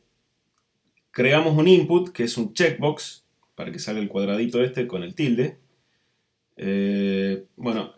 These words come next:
en este caso el I D no lo vamos a usar. Recuerden que a todas las etiquetas y a todos los elementos de H T M L yo le puedo poner un I D para luego desde JavaScript poder acceder a estos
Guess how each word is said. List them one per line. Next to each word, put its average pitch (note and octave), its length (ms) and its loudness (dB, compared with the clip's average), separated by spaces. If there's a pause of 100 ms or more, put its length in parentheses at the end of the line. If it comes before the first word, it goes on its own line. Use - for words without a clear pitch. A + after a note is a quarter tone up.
en A#2+ 120 -4
este C3+ 180 -4
caso C#3 260 0
el B2 80 2
I C3+ 120 2
D D3 260 0
no B2 100 2
lo A#2+ 100 6
vamos B2 160 2
a B2 80 0
usar. B2 380 -2 (420)
Recuerden C#3 460 -2
que A#2+ 300 -2
a G2 160 -6
todas D3+ 280 4
las B2+ 120 0
etiquetas A#2 600 -2
y A2 60 -4
a G2+ 80 -6
todos C#3+ 160 -2
los B2 120 -2
elementos B2+ 400 0
de C3 60 -2
H B2 200 -2
T B2 140 2
M C#3 220 2
L C#3 300 0 (400)
yo A2+ 140 0
le C3+ 100 2
puedo C3+ 200 0
poner C#3 260 0
un C#3+ 80 2
I D3+ 120 2
D F3 360 0 (560)
para A2+ 260 2
luego D3 420 4
desde A2 520 0
JavaScript D3+ 760 0
poder B2+ 460 2
acceder C3 560 2
a B2 100 4
estos A2+ 680 -4